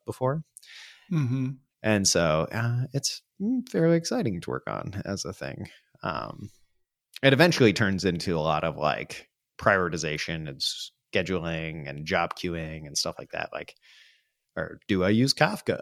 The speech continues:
Speaker 1: Is there, like, some event stream stuff that I can do to actually feed these things into a system that's, like, constantly churning and not burning through H T T P requests, adding extra delay? Like,
Speaker 2: That's what I was thinking of, dude.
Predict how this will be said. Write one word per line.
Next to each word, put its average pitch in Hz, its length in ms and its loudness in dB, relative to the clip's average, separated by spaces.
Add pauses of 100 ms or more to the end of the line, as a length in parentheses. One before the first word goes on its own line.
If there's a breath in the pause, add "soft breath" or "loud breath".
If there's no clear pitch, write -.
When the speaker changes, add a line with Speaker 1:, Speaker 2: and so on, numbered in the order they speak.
(120)
Speaker 1:
Is 82 180 -4
there, 85 160 -2
like, 85 220 -4
some 123 200 0
event 135 280 2
stream 95 640 -6
stuff - 360 4
that 87 100 2
I 87 60 2
can 87 180 -4
do 78 240 -4
to 87 120 -2
actually 82 760 -4
feed 92 220 -6
these 87 160 -2
things 90 220 -6
into 92 160 -6
a 80 60 -2
system 87 300 -4
that's, 90 180 -6
like, 90 140 -6
constantly - 460 -4
churning 90 440 -8
and 82 100 -12
not 82 220 -8
burning 104 300 -8
through 120 240 -2
H 120 160 -2
T 139 100 -2
T 160 120 -4
P 170 160 -4
requests, 90 420 -2
adding 95 280 -4
extra 120 280 -6
delay? 78 280 -2
Like, 95 260 0 (720 loud breath)
Speaker 2:
That's 147 260 0
what 131 120 0
I 135 140 0
was 127 200 -2
thinking 123 440 -6
of, 123 200 -4
dude. 127 300 2